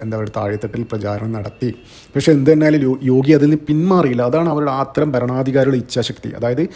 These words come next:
സ്വന്തം അസ്തിത്വത്തെ പണയം വെച്ച് ഒന്നും നേടണ്ട, ഒരു അധികാര സ്ഥാനങ്ങൾ ഇരിക്കണ്ട. അതായത് അങ്ങനെ ചെയ്യും. ഈ ചെ-, ഇനി എന്ത് സീറ്റ് പോയാലും അങ്ങനെ,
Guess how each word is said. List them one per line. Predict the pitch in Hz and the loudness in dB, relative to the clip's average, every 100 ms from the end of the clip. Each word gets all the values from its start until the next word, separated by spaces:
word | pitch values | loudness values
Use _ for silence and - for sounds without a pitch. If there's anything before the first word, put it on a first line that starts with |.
| - - - | -14 -18 -2
സ്വന്തം | 139 156 196 185 | 2 4 4 2
അസ്തിത്വത്തെ | 131 - - 170 180 180 | -4 -2 -2 0 2 2
പണയം | 180 143 151 | 4 4 4
വെച്ച് | 147 - | 2 2
ഒന്നും | 156 127 139 143 127 | 2 2 2 2 0
നേടണ്ട, | 113 117 123 104 - - | 0 0 0 -2 -8 0
ഒരു | 131 | 4
അധികാര | 151 135 143 | 4 4 4
സ്ഥാനങ്ങൾ | - 135 135 127 | 2 0 0 0
ഇരിക്കണ്ട. | 117 107 101 - - - - | 0 -4 -6 -12 -20 -14 0
അതായത് | 123 180 | 2 4
അങ്ങനെ | 160 190 | 4 2
ചെയ്യും. | 202 196 190 156 - - _ 135 | 2 4 4 4 0 -16 _ -6
ഈ | |
ചെ-, | 135 143 | 0 2
ഇനി | 127 127 | 2 4
എന്ത് | 156 143 170 160 135 | 4 4 2 0 -2
സീറ്റ് | 135 151 156 | -2 0 2
പോയാലും | 165 160 156 | 4 4 2
അങ്ങനെ, | 139 | -2